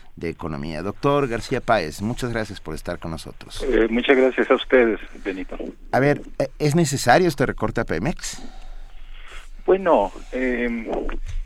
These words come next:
Speaker 2: eh, en esto habría que hacer, eh, digamos, un poco de historia, para lo cual no hay tiempo, pero, eh, digámoslo, eh, la necesidad de llevar una racionalización, vamos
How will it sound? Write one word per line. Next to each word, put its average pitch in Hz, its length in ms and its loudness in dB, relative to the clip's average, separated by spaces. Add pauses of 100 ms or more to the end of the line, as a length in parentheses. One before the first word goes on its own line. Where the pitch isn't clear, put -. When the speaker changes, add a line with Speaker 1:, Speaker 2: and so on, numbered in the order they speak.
(140)
Speaker 2:
eh, - 320 -4
en 147 140 4
esto 208 340 2
habría 170 280 4
que 165 160 -2
hacer, 135 360 0
eh, 113 320 -2 (360)
digamos, 104 460 -8
un 117 220 -10
poco 120 320 -2
de 113 80 -2
historia, 110 600 0 (160)
para 92 140 0
lo 95 140 -4
cual 101 260 2
no 104 80 -4
hay 110 80 -4
tiempo, 110 640 0 (840)
pero, 120 640 6 (100)
eh, 123 420 -2
digámoslo, 160 1000 0 (260)
eh, 117 340 -6 (480)
la 117 140 -2
necesidad 120 640 2
de 110 460 -4 (680)
llevar 110 340 2
una 131 380 -2
racionalización, 110 1040 -2
vamos 117 240 -2